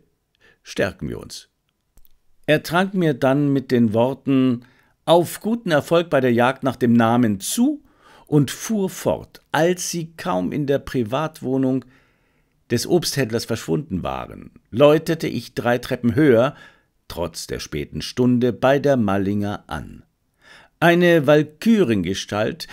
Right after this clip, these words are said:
mit schneeweißem Haar empfing mich. Ihre Dogge, der beste Schutz für alleinstehende Frauen,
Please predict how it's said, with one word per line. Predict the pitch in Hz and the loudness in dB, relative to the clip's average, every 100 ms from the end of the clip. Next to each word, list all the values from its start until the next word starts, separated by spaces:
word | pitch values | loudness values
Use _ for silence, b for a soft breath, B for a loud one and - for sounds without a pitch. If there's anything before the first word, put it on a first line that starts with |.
| B | B
mit | 120 120 | -4 -2
schneeweißem | - 170 190 139 135 135 101 | 0 0 2 2 0 -2 -4
Haar | 113 127 | -4 -4
empfing | 113 113 - 82 - | -2 -4 -4 -6 -6
mich. | - - _ _ _ _ _ _ _ | -14 -20 _ _ _ _ _ _ _
Ihre | 143 131 135 | 2 2 2
Dogge, | 120 160 131 143 147 147 - _ _ | 6 6 6 4 4 0 -10 _ _
der | 107 98 | -2 0
beste | 101 98 - | -2 -2 -4
Schutz | 92 120 - | -2 -2 -4
für | - 87 | -4 -2
alleinstehende | 90 90 98 - 92 98 | -2 -2 -4 -2 -2 -2
Frauen, | - 131 127 123 | 0 2 2 -2